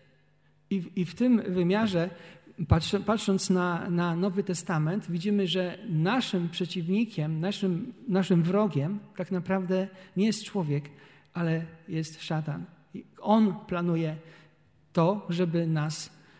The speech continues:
zniszczyć, żeby wyrządzić nam krzywdę, żeby nas poniżyć. I w liście Piotra na przykład możemy przeczytać takie słowa: "Bądźcie trzeźwi, czuwajcie. Wasz przeciwnik, diabeł,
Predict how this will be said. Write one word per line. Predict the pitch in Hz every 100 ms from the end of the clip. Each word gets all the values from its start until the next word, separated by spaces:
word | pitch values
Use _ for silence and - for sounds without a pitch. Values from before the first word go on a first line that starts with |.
| _ _
zniszczyć, | 156 156 170 - 156 - -
żeby | 165 160
wyrządzić | 156 170 180 185 180
nam | 185
krzywdę, | 185 - 165 165 - - - -
żeby | 165 160
nas | 156 156 -
poniżyć. | - - 165 160 156 - - - _ _ _ _ _ - - _
I | 190 185 170 170 - 170 - _ _ _ -
w | 170 151 180 175 180 160 - 127
liście | 190 - 196
Piotra | - 247 233 185
na | 160
przykład | 151 156 143 147 - - - 220
możemy | 180 175 170 175
przeczytać | 175 170 175 175
takie | 175 165 170
słowa: | - 165 147 175 - - - _ _ _ _ _ -
"Bądźcie | 151 180 - 196
trzeźwi, | - 175 143 175
czuwajcie. | 190 170 143 135 139 170 226 - - - -
Wasz | 143 180 -
przeciwnik, | - 170 165 233 208 151 147 156 - - -
diabeł, | 156 190 160 143 214